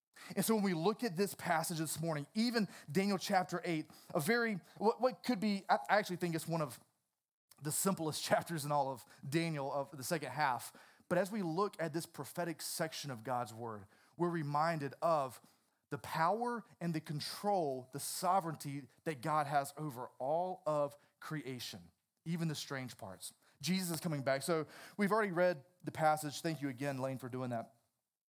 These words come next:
I want us to walk through Daniel chapter eight. Uh, we're gonna, we're gonna, we're gonna kind of skip through, uh, we're gonna not, not, not skip through it. We're going to, uh, fast walk through the first half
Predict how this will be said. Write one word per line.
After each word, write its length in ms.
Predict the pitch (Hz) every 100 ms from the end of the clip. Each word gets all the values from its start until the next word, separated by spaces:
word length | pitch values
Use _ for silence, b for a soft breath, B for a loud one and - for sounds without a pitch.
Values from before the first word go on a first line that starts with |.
| _ - 180
I 40 |
want 100 | 220
us 80 | -
to 80 | 175
walk 280 | 180 185
through 120 | 180 160
Daniel 240 | 156 156
chapter 300 | 170 147 156
eight. 260 | 151 156 151 B B B B
Uh, 200 | 165 160 170
we're 80 | 208
gonna, 240 | 196 151
we're 80 | 175
gonna, 200 | 208 190 -
we're 100 | 190
gonna 160 | 196 185
kind 220 | 185 170
of 180 | 139 - _ -
skip 400 | - - 214 -
through, 440 | 202 202 202 190 b b b b _ _ 170
uh, 60 | 165 156 180
we're 100 | 214
gonna 240 | 220 185 123 - _
not, 260 | 185 202 190 - 139
not, 240 | 202 196
not 160 | 202 -
skip 260 | - 180
through 200 | - 143
it. 80 | 139 b b b 180
We're 120 | 196
going 240 | 208 196 -
to, 200 | 185 170 160
uh, 420 | 151 143 135 123 b b b _ _ -
fast 320 | 180 185 180
walk 320 | 139 131 113 -
through 100 | 147
the 80 |
first 340 | 147 165 175 190
half 400 | 185 214 -